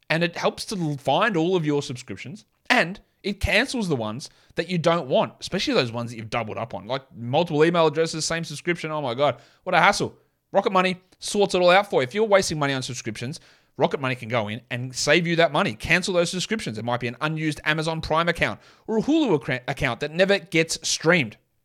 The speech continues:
Rocket Money, formerly known as Truebill, is the app for you. So get rid of useless subscriptions with Rocket Money now. Go to rocket money dot com slash locked on. Seriously, you can save you hundreds per year. That's rocket money dot com slash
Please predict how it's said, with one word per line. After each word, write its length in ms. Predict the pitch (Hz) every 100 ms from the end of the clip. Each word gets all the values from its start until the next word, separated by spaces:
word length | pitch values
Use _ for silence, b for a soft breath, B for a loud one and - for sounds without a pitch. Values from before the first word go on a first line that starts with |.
| _ _ _ _ - -
Rocket 240 | 156 190 165
Money, 200 | 156 175
formerly 300 | 139 151 156
known 140 | 151
as 100 | 143
Truebill, 320 | - 143 131 B B B
is 160 | 175 160
the 140 | 147
app 280 | 147 151 -
for 120 | -
you. 340 | 135 180 131 b b b b b b
So 220 | - 208
get 180 | 196 -
rid 100 | 214
of 120 | 147
useless 320 | 135 131 127
subscriptions 520 | - 113 - 110 139
with 140 | 120 107
Rocket 240 | 135 -
Money 200 | 113 117
now. 200 | 117 139
Go 120 | 104 107
to 60 |
rocket 260 | 120 175 156
money 180 | 151 147
dot 160 | 139
com 160 | 143 131
slash 280 | - 120 -
locked 180 | 110 123
on. 140 | 170
Seriously, 400 | 170 214 - 107 b b
you 80 | 180
can 100 | 196
save 160 | 165
you 120 | 151 135
hundreds 260 | 160 147
per 160 | - 127
year. 180 | 123 104
That's 220 | 110 -
rocket 240 | 214 240
money 160 | 190 180
dot 200 | 170 -
com 200 | 226 139
slash 460 | - 202 - -